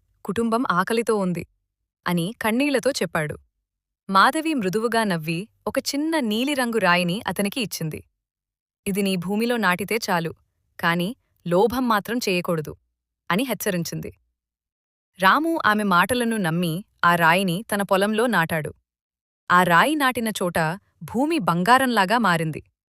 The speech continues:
పంటలు రెట్టింపు అయ్యాయి. ఇది చూసిన లోభి శేఖర్ కూడా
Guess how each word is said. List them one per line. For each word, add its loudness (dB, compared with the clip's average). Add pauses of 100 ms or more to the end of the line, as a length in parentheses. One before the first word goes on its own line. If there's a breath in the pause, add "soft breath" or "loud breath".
(480)
పంటలు 2
రెట్టింపు 0
అయ్యాయి. 0 (760)
ఇది -2
చూసిన -4
లోభి 0
శేఖర్ -2
కూడా 0